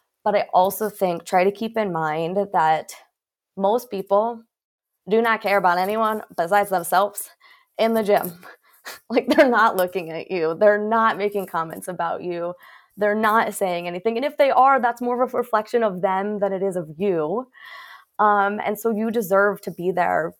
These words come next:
just as much as anyone. And, and I think in a lot of places that the communities are going to hopefully cheer you on and be there for you just like they would somebody else in the studio and whatnot. And so, like,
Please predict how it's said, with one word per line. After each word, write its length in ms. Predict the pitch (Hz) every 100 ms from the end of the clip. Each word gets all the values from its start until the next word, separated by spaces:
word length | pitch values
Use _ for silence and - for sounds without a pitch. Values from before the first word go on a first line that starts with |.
| _ 180
just 480 | 170 196 202 196 196
as 120 | 175
much 220 | 175 175
as 140 | 175 175
anyone. 380 | 165 180 226 262
And, 200 | 262 -
and 140 | 233 233
I 80 | 240
think 200 | 240 240
in 120 | 233
a 40 |
lot 200 | 208 196
of 120 | 208
places 540 | 208 196 196 196 190 180 - -
that 120 | 208
the 80 | 214
communities 460 | 208 180 185 202 202
are 80 | 190
going 340 | 180 180 185
to 120 | -
hopefully 480 | - 214 - 190 185
cheer 240 | - 196
you 180 | 190 180
on 240 | 185 175 180
and 200 | 175 185 - _
be 100 | 233
there 140 | 233
for 100 | 220
you 160 | 202 196
just 240 | 196 190
like 140 | 202 196
they 100 | 190
would 240 | 175 165
somebody 380 | - 175 170 165
else 440 | 160 160 - - -
in 160 | 165 165
the 80 |
studio 440 | 165 170 160 165 -
and 120 | 101
whatnot. 420 | 92 - 151 -
And 160 | 175 180
so, 140 | 180
like, 280 | 175 170